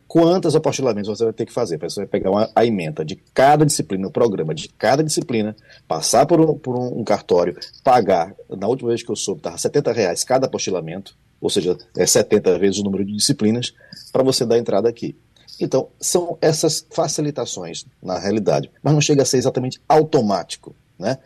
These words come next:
O que é automático aí é a, o reconhecimento de que aquele, a qualidade daquele, daquele diploma, ele é semelhante ao, ao, ao daqui.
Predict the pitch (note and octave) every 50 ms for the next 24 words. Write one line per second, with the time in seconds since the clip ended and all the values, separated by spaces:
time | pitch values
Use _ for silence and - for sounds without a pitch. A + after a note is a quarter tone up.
0 | _ _ _ _ G2 F#2 - - B2 B2+ B2+ - C3 A#2+ A#2 A#2+ A#2+ A2+ - -
1 | C#3 B2+ A#2 A#2 C3 C#3+ - - - A#2 B2 B2+ C#3+ D3+ D3+ - - A#2 B2 B2
2 | B2 A#2+ A2+ A2+ - A2 A2+ A2+ C3 C3 - D3+ C#3+ C#3+ C#3+ - D3+ D3 C#3 D3
3 | D3+ D3 D#3 D3 D#3 D3+ - C3+ C3 B2+ - _ _ _ _ - - A#2+ - -
4 | B2+ A#2+ A#2+ - - - A2+ - C#3+ C#3 C#3 C3 A2+ F#2+ F#2 F2+ E2+ E2+ F2+ D#2+
5 | - - F2 E2+ E2+ F2 - - D#2+ D#2+ - - D#2+ D#2+ D2+ D2 D#2 D2+ D2+ D2
6 | D2 C#2+ C#2 C2 B1+ A#1 - _ - - - - - F#2+ F#2+ G2+ G2+ G#2 B2 C#3+
7 | C3+ - - - - _ _ - G#2 G#2+ G#2+ A2 A#2 A#2+ - - F2 F#2+ G2 G2
8 | G2+ G#2 - - - C3+ C3 B2 G#2+ G2 G2 G2+ G2+ - A#2 A#2 A#2 G#2 - -
9 | G2 F#2+ G2 G2+ G2+ G2 F#2 - D#2+ F2 F2+ G2 A2 - - - D#2 C#2+ -